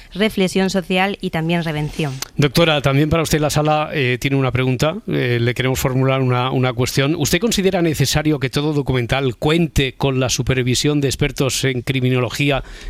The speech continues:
Speaker 2: y psicología como algo obligado?
Speaker 1: Sí, señoría, es la única forma de evitar diagnósticos inventados, mitologías peligrosas y al final, pues, conclusiones pseudocientíficas.
Speaker 2: Muchas gracias, doctora. Puede retirarse.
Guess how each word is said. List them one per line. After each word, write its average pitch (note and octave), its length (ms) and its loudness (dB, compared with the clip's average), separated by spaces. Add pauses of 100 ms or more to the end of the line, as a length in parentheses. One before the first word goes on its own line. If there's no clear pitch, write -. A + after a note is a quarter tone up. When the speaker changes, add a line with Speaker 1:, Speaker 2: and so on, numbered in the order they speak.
(180)
Speaker 2:
y D3+ 100 2
psicología C3+ 640 0
como D3+ 240 2
algo D#3+ 200 2
obligado? C#3 460 -2 (140)
Speaker 1:
Sí, G#3+ 260 0
señoría, F3+ 560 0
es F#3 100 -4
la G3 240 2
única G3+ 400 -2
forma G3+ 420 0
de G3+ 140 0
evitar F3 480 -2
diagnósticos F3 680 -4
inventados, F#3+ 760 0
mitologías F3 640 -2
peligrosas F#3 640 -2 (260)
y F#3+ 100 -2
al E3 100 -4
final, E3+ 340 -4
pues, F3 240 -2
conclusiones F3+ 760 0 (180)
pseudocientíficas. F3 880 -2
Speaker 2:
Muchas B2 200 2
gracias, A#2 340 2
doctora. A#2 340 0
Puede A#2 160 2
retirarse. A#2 840 0